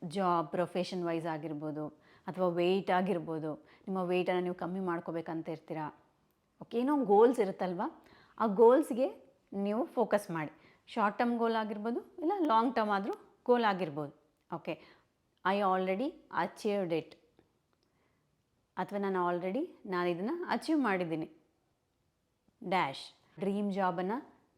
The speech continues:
ನಾನು ಅಚೀವ್ ಮಾಡಿದ್ದೀನಿ." "Success is very certain for me." ಸಕ್ಸಸ್ ಯಾವಾಗ್ಲೂ ನನಗೆ ಖಚಿತ. "I am very successful. I achieved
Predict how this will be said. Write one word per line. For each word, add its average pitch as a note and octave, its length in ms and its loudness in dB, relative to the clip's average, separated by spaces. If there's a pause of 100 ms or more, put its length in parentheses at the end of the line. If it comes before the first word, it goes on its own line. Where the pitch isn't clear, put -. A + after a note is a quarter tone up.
ನಾನು F3 420 -2 (1040)
ಅಚೀವ್ F#3 300 -4
ಮಾಡಿದ್ದೀನಿ." D#3+ 580 -4 (280)
"Success B3 460 -4
is G3+ 300 -2
very A#3 320 -4
certain G#3+ 420 -2
for F3 220 -2
me." E3 200 -2 (1600)
ಸಕ್ಸಸ್ A#3 440 -4
ಯಾವಾಗ್ಲೂ A#3 580 0 (500)
ನನಗೆ A#3 260 0
ಖಚಿತ. B3 420 -4 (760)
"I A#3+ 120 -2
am A#3 80 -2
very G#3 240 -2
successful. F#3 760 -6 (1900)
I A3 60 -2
achieved A3 400 0